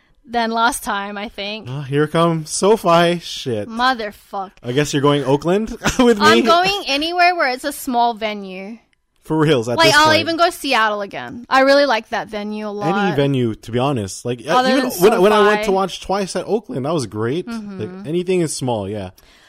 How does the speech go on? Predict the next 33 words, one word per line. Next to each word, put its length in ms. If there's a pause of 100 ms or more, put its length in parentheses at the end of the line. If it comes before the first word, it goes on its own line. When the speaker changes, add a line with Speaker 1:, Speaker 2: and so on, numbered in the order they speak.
Speaker 1:
So, 200
um, 560 (300)
also, 500 (260)
a 120
new 380
Racha 520
log 320
was 220
released, 720 (260)
and 180
it 80
was 160
strictly 480
for 260
the 600 (640)
babies 540
that 160
were 160
born 360
in 280
two 280
thousand. 880
So, 300
'cause 160
it's 160
Year 220
of 80
the 80
Dragon, 540
so 180
it 180
was 300
Hyunjin, 420